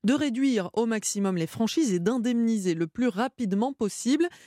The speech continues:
Et puis l'autre priorité pour les professionnels, Aurélien Fleureau, c'est de retrouver une certaine sécurité.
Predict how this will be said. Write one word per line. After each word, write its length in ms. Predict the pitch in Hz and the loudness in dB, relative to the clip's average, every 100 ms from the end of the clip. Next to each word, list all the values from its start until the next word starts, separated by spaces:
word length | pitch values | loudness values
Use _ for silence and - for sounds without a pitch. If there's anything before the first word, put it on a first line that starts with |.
| - _ - | -20 _ -4
Et 80 | |
puis 160 | 196 254 | 2 2
l'autre 400 | 277 370 - 247 | 4 2 0 -4
priorité 580 | - 226 214 202 - 165 | -2 -2 0 0 -2 -4
pour 160 | 220 | 0
les 80 | 233 | 0
professionnels, 680 | 196 202 202 180 185 214 285 | 0 -6 -6 -4 -2 -2 -2
Aurélien 300 | 185 180 185 | -2 -2 -2
Fleureau, 320 | - 170 196 | -2 -2 -2
c'est 220 | - 262 | -2 2
de 80 | 233 | 2
retrouver 680 | 247 320 - - 208 254 339 | 2 0 -2 -2 0 0 -2
une 160 | 240 294 | -4 -4
certaine 400 | - 202 254 285 | -6 -4 -4 -4
sécurité. 640 | - 190 214 214 - 175 | -6 -6 -6 -6 -4 -6